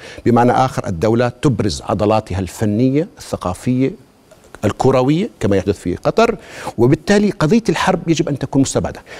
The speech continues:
ولكن بعد هذا الغزو أدركنا إلى أي درجة مهما تطور الإنسان، مهما امتلك من رغبات وطموحات وإنسانية، القوة العسكرية، القوة الصلبة يجب أن تكون مشت-، موجودة. الدليل على ذلك المقاومة.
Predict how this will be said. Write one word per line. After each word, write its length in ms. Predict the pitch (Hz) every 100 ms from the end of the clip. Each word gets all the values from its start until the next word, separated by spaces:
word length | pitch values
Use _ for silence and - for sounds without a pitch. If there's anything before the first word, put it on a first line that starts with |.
| -
ولكن 540 | 107 170 247 - 233 180
بعد 320 | 220 226 131
هذا 260 | 110 107
الغزو 640 | 104 - - 104 185 196 220 - - - - -
أدركنا 520 | 127 214 262 202 196 -
إلى 160 | 156 147 254
أي 120 | 269
درجة 400 | 214 190 113 80 - - -
مهما 560 | 233 220 196 208 208 196 - _ -
تطور 420 | 175 - 196 185
الإنسان، 640 | 160 156 143 - 139 113 117
مهما 280 | 175 160 160
امتلك 440 | 147 156 143 -
من 280 | 135 143 135 - 156
رغبات 640 | 131 143 147 135 127 -
وطموحات 800 | 123 - 135 127 - 131 127 -
وإنسانية، 800 | 120 165 143 - 151 135 127 123 - - - - _ 104
القوة 320 | - 151 143
العسكرية، 580 | 113 - - 123 117 -
القوة 280 | 98 - 131
الصلبة 340 | - 131 117
يجب 180 | 113 113
أن 100 | 104
تكون 260 | 98 - 98
مشت-، 300 | 101 - 113
موجودة. 520 | 120 110 110 101 80 - - -
الدليل 320 | 117 175 240
على 160 | 208 202
ذلك 340 | 202 196 - -
المقاومة. 640 | 175 220 226 233 147 92